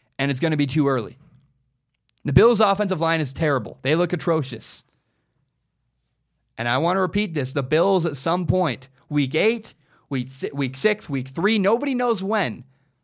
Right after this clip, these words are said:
But it doesn't matter when. Whenever you play Josh Allen, he's not gonna be ready. He's not ready. He should sit on the bench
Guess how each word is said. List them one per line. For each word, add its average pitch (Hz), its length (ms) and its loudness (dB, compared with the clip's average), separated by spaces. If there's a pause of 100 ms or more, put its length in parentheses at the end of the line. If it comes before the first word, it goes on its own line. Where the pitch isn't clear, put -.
(1080)
But 175 120 0
it 190 40 -4
doesn't 247 240 4
matter 226 280 2
when. 120 320 -6 (320)
Whenever 220 420 0
you 285 140 -2
play 220 240 0
Josh 185 340 2
Allen, 160 300 2
he's 143 180 -2
not 165 260 0
gonna 180 220 0
be 170 100 0
ready. 165 280 0
He's 147 160 -4
not 196 200 0
ready. 208 280 2
He 147 80 0
should 156 180 -2
sit 196 160 -4
on 202 80 0
the 196 60 0
bench 190 320 -2